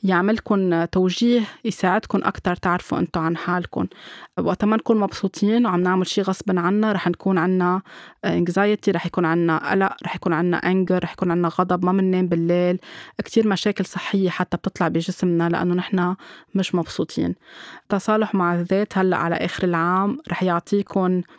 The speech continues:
سلام، رح يعطيكم تقبل، راحة، رح تحسوا حالكم خفاف، ورح تعيشوا حب، رح تصيروا عم بت-، عن جد تشعوا حب لبرا، لأنه قررتوا تحبوا حالكم.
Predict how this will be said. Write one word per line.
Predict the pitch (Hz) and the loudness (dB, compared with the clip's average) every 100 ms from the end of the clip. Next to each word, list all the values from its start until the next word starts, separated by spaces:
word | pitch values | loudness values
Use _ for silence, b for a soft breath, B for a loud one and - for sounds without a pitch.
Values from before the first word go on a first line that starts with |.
| B B B B | B B B B
سلام، | - 190 185 190 202 | -2 0 2 2 2
رح | 185 185 | 0 0
يعطيكم | 170 - 196 175 | -2 -2 -2 0
تقبل، | - - 185 185 190 196 - | 0 -2 -2 0 0 0 -2
راحة، | - 185 196 - 180 190 202 B B - | 2 2 2 0 0 0 -4 B B -4
رح | 180 | -4
تحسوا | - 254 - 220 | -2 -4 -2 -2
حالكم | 214 208 208 190 | -2 -2 -2 -2
خفاف، | - - 196 - | -4 -2 0 0
ورح | 196 190 | -2 -2
تعيشوا | 190 240 - 190 | 0 0 0 -4
حب، | - 208 190 - | 0 0 0 -4
رح | 165 | -4
تصيروا | 175 - 220 208 | -6 -2 0 2
عم | 180 | 2
بت-، | 180 165 | 0 0
عن | 175 | 0
جد | 208 | 0
تشعوا | 220 - 220 208 180 | -2 -2 0 0 0
حب | - 202 185 | -2 -2 0
لبرا، | 180 185 185 180 190 B B B - | 0 2 2 2 0 B B B -2
لأنه | 190 202 220 | 0 2 2
قررتوا | 190 202 226 - | 2 2 0 0
تحبوا | - - 180 165 | -2 -2 -2 -4
حالكم. | - 165 160 - 160 | -4 -2 -2 -4 -8